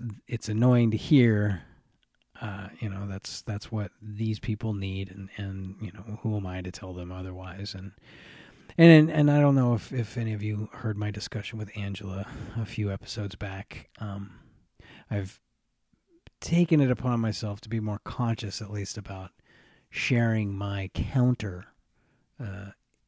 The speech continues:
uh, input anytime people are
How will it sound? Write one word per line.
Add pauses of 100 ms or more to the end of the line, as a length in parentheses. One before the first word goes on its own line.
uh, (340)
input (640)
anytime
people
are